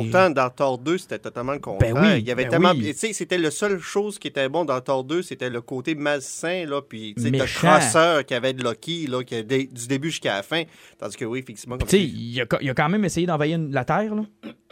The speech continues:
Speaker 2: Ça a quand même été le premier méchant des Avengers. C'est quand même quelqu'un que, tu sais, là, il est devenu une punchline. Et la raison que je m'explique, c'est que,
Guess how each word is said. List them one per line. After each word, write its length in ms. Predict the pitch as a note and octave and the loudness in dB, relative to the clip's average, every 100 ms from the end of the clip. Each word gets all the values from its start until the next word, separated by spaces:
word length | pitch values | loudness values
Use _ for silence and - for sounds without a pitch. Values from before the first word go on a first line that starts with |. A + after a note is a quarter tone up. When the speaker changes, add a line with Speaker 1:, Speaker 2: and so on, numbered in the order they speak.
| G3+ C#3+ | -14 -14
Speaker 2:
Ça 160 | - C#3+ | 0 0
a 40 | |
quand 140 | C3 D#3+ | 2 2
même 120 | F#3+ | 2
été 120 | F3 | 2
le 100 | G3 | 0
premier 320 | - D3+ D#3+ F#3 | 2 0 0 0
méchant 460 | E3 C#3 - F3+ | 2 0 0 -2
des 140 | D#3+ C#3 | 0 0
Avengers. 600 | C3 B2+ B2+ C#3+ G3 G#3+ | 0 0 2 2 0 -4
C'est 240 | F#3 - | -8 -8
quand 160 | A2+ B2+ | -2 -2
même 180 | D#3+ G3 | 0 0
quelqu'un 400 | D3+ C3 F3+ F#3+ | -2 -2 -2 0
que, 60 | |
tu 160 | C3 - | -2 0
sais, 200 | G3+ F3 - - _ | 0 -2 -8 -20 _
là, 140 | C#3+ A3 | 6 6
il 180 | F3 | 4
est 40 | D3+ | 2
devenu 380 | D#3+ C#3 E3 G3+ | 2 4 2 2
une 120 | D3 | 0
punchline. 560 | C3+ A#2+ - C3 C3 - | 0 -2 -2 0 -2 -2
Et 200 | D3 D#3+ | -2 -2
la 160 | C#3 D3+ | 0 0
raison 260 | G3 G3+ G#4 | 0 0 -2
que 100 | B3+ | -2
je 120 | C#3 | 0
m'explique, 460 | C3 A#2 - A3+ C#4 | -2 -4 -4 -4 -4
c'est 140 | - | -6
que, 220 | C#3 A#3 | 2 2